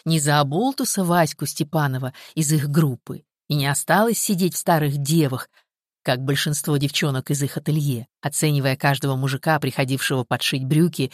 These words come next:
или заменить молнию, как возможного претендента на роль жениха. Нет, её замужество было очень, очень удачным.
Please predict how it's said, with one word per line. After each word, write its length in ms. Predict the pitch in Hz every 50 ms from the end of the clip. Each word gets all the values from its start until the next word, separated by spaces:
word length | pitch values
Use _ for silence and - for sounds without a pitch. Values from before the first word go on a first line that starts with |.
| - - -
или 160 | - 156 139
заменить 520 | 139 143 156 151 151 151 151 147 143 -
молнию, 520 | - 165 165 165 165 160 147 143 139 135 135
как 200 | - 139 147 -
возможного 560 | 143 139 139 143 147 151 143 147 143 139 131
претендента 680 | - 139 127 - - 143 143 131 139 147 131 127 - 135
на 160 | 127 135 139
роль 220 | 135 135 131 117
жениха. 600 | 120 127 135 135 135 143 143 - - - - - _ _ _ _ _ _ _
Нет, 540 | 170 185 180 165 143 135 135 165 180 - _ _ _ _ _ _ _ _ _ _ _
её 320 | 160 151 143 147 165 180
замужество 560 | 185 196 185 170 185 202 208 202 - - 196
было 240 | 190 180 190 190 - -
очень, 640 | - 160 160 175 202 208 - - - 208 170 123 - _ _ _ _ _ _ _
очень 500 | - 151 170 180 180 - - 180 170 165
удачным. 680 | 156 143 135 131 127 123 - - - - - - -